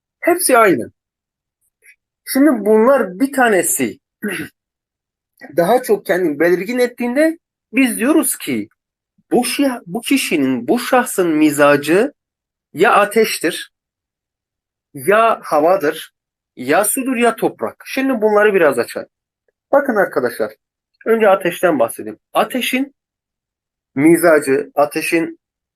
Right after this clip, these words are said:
tabiri caizse ana maddesi sıcaklık ve kurudur. Sıcaklık ve kurudur. Sıcaklık her zaman kişiyi agresif eder. Hani bir de ateş olduğundan dolayı bu kişinin hem yapısı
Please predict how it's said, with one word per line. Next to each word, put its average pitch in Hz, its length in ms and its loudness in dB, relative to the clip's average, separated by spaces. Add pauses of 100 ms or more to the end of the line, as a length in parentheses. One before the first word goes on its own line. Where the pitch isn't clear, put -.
(240)
tabiri 139 280 2
caizse 160 380 0
ana 160 280 2
maddesi 139 580 -2
sıcaklık 170 640 -4
ve 165 140 0
kurudur. - 460 -8 (680)
Sıcaklık 170 840 -2 (460)
ve 180 160 2
kurudur. - 380 -4 (800)
Sıcaklık 262 960 0 (1000)
her 185 240 0
zaman 180 300 0
kişiyi - 340 -2
agresif 123 480 -2
eder. - 320 -10 (340)
Hani 123 200 -2
bir 127 80 -2
de 131 80 4
ateş 156 420 -4
olduğundan 156 560 0
dolayı 117 360 0 (540)
bu 226 180 0
kişinin 165 560 0
hem 240 320 2
yapısı 220 600 0